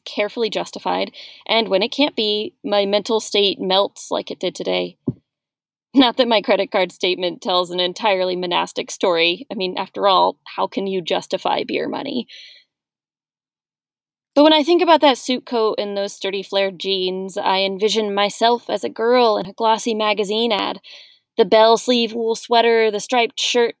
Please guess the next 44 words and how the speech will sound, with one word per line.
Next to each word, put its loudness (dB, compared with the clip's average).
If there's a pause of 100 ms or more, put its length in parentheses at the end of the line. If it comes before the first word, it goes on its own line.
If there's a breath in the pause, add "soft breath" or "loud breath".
with -6
a -8
playful -2
knot, -4 (100)
the -4
yellow 0
sweatshirt -4 (100)
with -8 (100)
puff 0
sleeves -4
embroidered 0
with -10
flowers, 4 (260 loud breath)
the -2
Land's 4
End 4
leopard -2
print -4
cardigan 2
that -2
Carol 2
Baskin 2
herself 2
wouldn't -4
pass -2
up. 0 (920 loud breath)
The 2
boyfriend 4
jeans 0
that, 0 (240 soft breath)
if -6
I 4
pair 4
them 4
with -4
the -4
right 2
crisp -4
white 0
shirt 0
and -4
nude 4
gloss, 2
might -6